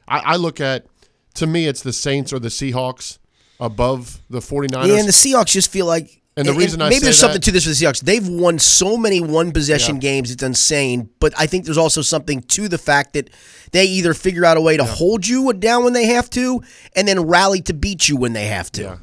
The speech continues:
Speaker 1: and Pete Carroll's got the strongest jawline because of the gum he chews. I'm a big Pete Carroll gum chewing guy. But
Speaker 2: He do chomp it.
Speaker 1: if you're giving me Russell Wilson, Drew Brees, or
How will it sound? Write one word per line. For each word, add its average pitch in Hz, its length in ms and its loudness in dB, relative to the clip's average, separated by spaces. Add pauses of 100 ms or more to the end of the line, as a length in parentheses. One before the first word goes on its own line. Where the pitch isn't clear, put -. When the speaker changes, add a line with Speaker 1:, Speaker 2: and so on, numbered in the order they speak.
Speaker 1:
and 117 160 -10
Pete - 200 2
Carroll's 120 280 -6
got 107 140 -14
the 101 80 -14
strongest 110 480 -12
jawline 107 440 -8
because 98 240 -12
of 92 80 -16
the 95 60 -18
gum 95 240 -14
he 92 80 -14
chews. - 400 -20 (300)
I'm 113 120 -14
a - 40 -4
big 127 160 -6
Pete - 200 -10
Carroll 110 220 -10
gum 104 220 -10
chewing 104 260 -8
guy. 110 160 -8
But 175 360 0
Speaker 2:
He 165 80 -8
do 160 160 -8
chomp 208 340 0
it. 123 180 -14 (400)
Speaker 1:
if 123 140 -8
you're 156 100 -6
giving 147 280 -4
me 139 200 -2
Russell 131 420 -6
Wilson, 135 460 -6
Drew 135 260 -8
Brees, 131 600 -8 (260)
or 107 340 -8